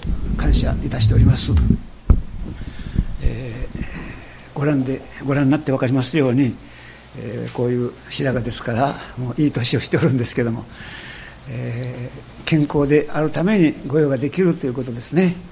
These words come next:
神様の憐れみです。恵みです。えー、そしてまた、えー、どんなにご用ができても、えー、呼んでくださらなければ、ここに立つこともできませんが、内田先生のご恩情によって、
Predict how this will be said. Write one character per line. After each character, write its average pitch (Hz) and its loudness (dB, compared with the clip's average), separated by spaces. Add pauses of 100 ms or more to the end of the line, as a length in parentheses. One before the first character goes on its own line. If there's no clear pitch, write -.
神 135 -4
様 131 -2
の 131 0
憐 156 4
れ 175 2
み 175 4
で 170 2
す。 160 -2 (400)
恵 147 4
み 147 4
で 160 0
す。 - 0 (880)
え 120 -4
ー、 - -2
そ 180 0
し - 0
て 170 2
ま 156 4
た、 135 2 (640)
え 127 -8
ー、 127 -6
ど 143 0
ん 147 2
な 156 4
に 175 4 (160)
ご 143 2
用 147 6
が 135 2
で 156 2
き - -4
て 156 0
も、 123 2 (320)
え 123 -12
ー、 139 0
呼 160 4
ん 185 6
で 196 2
く 185 -4
だ 175 2
さ 190 2
ら 185 4
な 180 2
け 202 4
れ 165 4
ば、 113 -4 (200)
こ - -8
こ 147 4
に 135 4
立 - 0
つ 139 -4
こ 135 0
と 127 -4
も 120 -2
で 131 -2
き 135 -2
ま 131 2
せ 131 0
ん 123 0
が、 - -4 (640)
内 123 -2
田 120 0
先 135 0
生 117 0
の 135 0 (160)
ご 139 0
恩 135 2
情 139 2
に 143 4
よ 165 4
っ 170 2
て、 123 -6